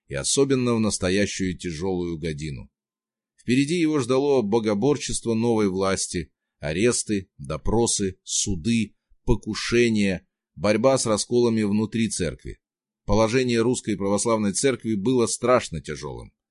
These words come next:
От неё отделились православные церкви Польши и Финляндии. Разорвало отношения с Р П Ц Грузинская автокефальная церковь. Собор в Киеве провозгласил создание Украинской автокефальной православной церкви.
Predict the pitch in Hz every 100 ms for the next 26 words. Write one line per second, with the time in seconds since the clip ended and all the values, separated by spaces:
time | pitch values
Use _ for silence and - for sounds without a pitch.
0 | _ _ _ 92 120 127 147 131 110 123
1 | 135 135 123 - 107 110 127 123 117 107
2 | - 120 104 107 104 - 120 127 - 127
3 | - 123 - 107 104 101 82 65 60 -
4 | _ _ 90 120 113 117 120 127 127 117
5 | 107 113 - 113 110 101 - 101 104 98
6 | - 123 113 107 113 95 123 117 - 110
7 | 104 107 110 98 101 110 107 104 101 -
8 | 110 90 - - _ _ _ - - 113
9 | 131 117 - 120 123 131 135 135 135 _
10 | - 90 95 104 110 135 127 117 104 107
11 | 120 117 113 104 101 98 107 110 - 113
12 | - 107 107 104 98 104 107 107 101 98
13 | 92 92 95 101 101 123 117 - 64